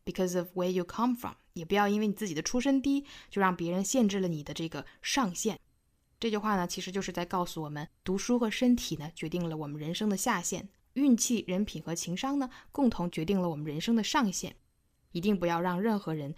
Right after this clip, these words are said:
因为你的出身低，就限制了你的上限。今天的活学活用呢，我们需要用到try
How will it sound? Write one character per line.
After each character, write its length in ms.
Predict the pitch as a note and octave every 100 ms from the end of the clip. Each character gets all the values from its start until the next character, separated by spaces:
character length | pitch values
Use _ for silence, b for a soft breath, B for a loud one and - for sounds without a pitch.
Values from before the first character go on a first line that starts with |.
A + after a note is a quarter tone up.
| B -
因 100 | E3+
为 60 |
你 60 | E3
的 80 | D#3+
出 260 | - A#3
身 240 | A#3 B3+ B3
低， 280 | C4 B3+ - -
就 100 | F3
限 260 | - F#3+
制 120 | E3+
了 80 | E3
你 80 | D3
的 80 | D3
上 200 | - D#3+
限。 180 | - F3+ - _ _ _ _ _ _ _ _
今 120 | -
天 120 | C4+ C4+
的 80 | B3
活 120 | G#3+
学 100 | A#3
活 180 | A3+ G3
用 160 | A3
呢， 120 | G3
我 100 | F#3
们 120 | D3+ D#3+
需 80 |
要 160 | F#3+ F3+
用 240 | F#3 F3+
到 340 | F3 E3 D3+ -
try 580 | - - A#3 A3+ A#3+ B3